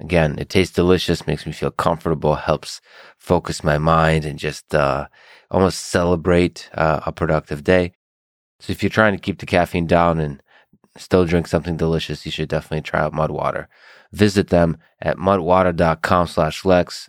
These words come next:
Again, spelled M U D W T R dot com slash Lex, to support the show and use code Lex at checkout for five bucks off. That's mudwater dot com slash Lex and use code Lex.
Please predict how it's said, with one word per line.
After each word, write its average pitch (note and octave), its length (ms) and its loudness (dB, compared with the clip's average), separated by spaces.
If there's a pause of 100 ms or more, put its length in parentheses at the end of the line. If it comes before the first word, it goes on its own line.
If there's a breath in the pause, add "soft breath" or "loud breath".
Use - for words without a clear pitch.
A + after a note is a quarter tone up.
Again, D#2 360 0
spelled D2+ 520 -2
M F2+ 180 2
U F2 220 2
D E2 320 0
W F2 360 0
T E2 300 -4
R E2 240 2
dot D2 240 -2
com D2+ 360 0 (600 soft breath)
slash - 320 -4
Lex, D#2 400 0 (380 soft breath)
to F#2+ 100 -8
support G2 340 0
the F#2 80 -6
show F2+ 420 4
and F2 180 -4
use F#2 160 0
code E2 300 0
Lex F2+ 380 0
at D#2+ 120 -10
checkout F2+ 480 2
for D#2 100 -14
five D#2+ 460 0
bucks D#2 340 -2
off. D#2 380 -2 (420 soft breath)
That's D#2+ 260 -4
mudwater F#2 540 2
dot D#2+ 220 -2
com E2 200 -2
slash D2+ 360 -4
Lex F2+ 400 2
and D#2 180 -8
use D#2+ 220 -4
code C#2+ 320 -6
Lex. - 500 -14